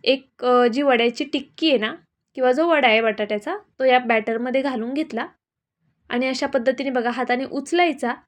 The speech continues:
एक्स्ट्राचं पीठ काढून टाकायचं आणि असा उलट्या साईडनी तेलामध्ये सोडायचा.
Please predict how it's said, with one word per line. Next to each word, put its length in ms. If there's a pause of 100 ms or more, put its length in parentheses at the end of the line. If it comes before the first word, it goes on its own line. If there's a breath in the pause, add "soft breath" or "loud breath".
(300)
एक्स्ट्राचं 500
पीठ 380
काढून 400
टाकायचं 540 (360)
आणि 140
असा 260 (140)
उलट्या 420
साईडनी 520
तेलामध्ये 420
सोडायचा. 540